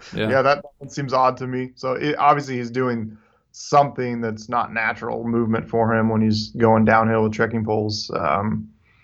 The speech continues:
Speaker 2: I don't know what that would be, but yeah, if, if anything, you're just taking strain and, and stress off of your knees, off those joints. Um, so it's, you know, like on the sheep hunt, we, we literally had trekking poles nonstop. Gun was always strapped to the pack.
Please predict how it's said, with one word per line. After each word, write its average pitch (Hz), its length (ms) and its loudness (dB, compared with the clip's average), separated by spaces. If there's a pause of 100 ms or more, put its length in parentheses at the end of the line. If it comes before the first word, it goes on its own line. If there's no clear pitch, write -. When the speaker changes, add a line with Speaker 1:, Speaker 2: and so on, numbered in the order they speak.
(340)
Speaker 2:
I 117 100 2
don't 120 120 2
know 120 60 4
what 110 160 2
that 104 140 0
would 117 140 -4
be, 117 240 0
but 117 280 -4
yeah, 120 200 2
if, 110 80 -12
if 120 180 -6
anything, 123 280 0
you're 120 100 0
just 113 220 -4
taking 113 460 0
strain 117 500 2
and, 107 140 -2
and 107 220 -2
stress 113 420 -2
off 107 280 -2
of 110 120 -8
your 110 140 -4
knees, 110 500 -2 (100)
off - 160 -2
those 117 200 -2
joints. 113 540 2 (440)
Um, 107 420 2 (120)
so 113 100 -6
it's, - 340 -10
you - 120 -8
know, 101 200 -4 (100)
like 127 200 0
on 123 180 2
the 117 160 2
sheep 143 300 -2
hunt, 120 300 -2 (400)
we, 120 260 -8
we 143 180 2
literally 131 240 4
had 113 140 2
trekking 117 300 -2
poles 107 300 -4
nonstop. 107 800 -2
Gun 120 220 2
was 113 100 -4
always 117 260 0
strapped 120 280 0
to 120 60 -10
the 113 60 -10
pack. 123 440 -2